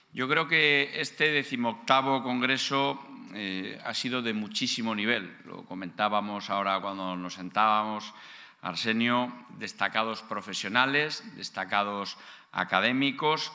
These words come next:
analistas de numerosos ámbitos. La verdad es que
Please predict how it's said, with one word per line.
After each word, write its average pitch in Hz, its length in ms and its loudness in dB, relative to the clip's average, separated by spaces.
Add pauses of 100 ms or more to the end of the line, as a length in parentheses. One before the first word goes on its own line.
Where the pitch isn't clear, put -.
(120)
analistas 117 800 2
de 110 300 -4
numerosos 110 640 -4
ámbitos. 131 600 0 (360)
La 107 100 2
verdad 110 300 2
es 131 120 -2
que 135 480 2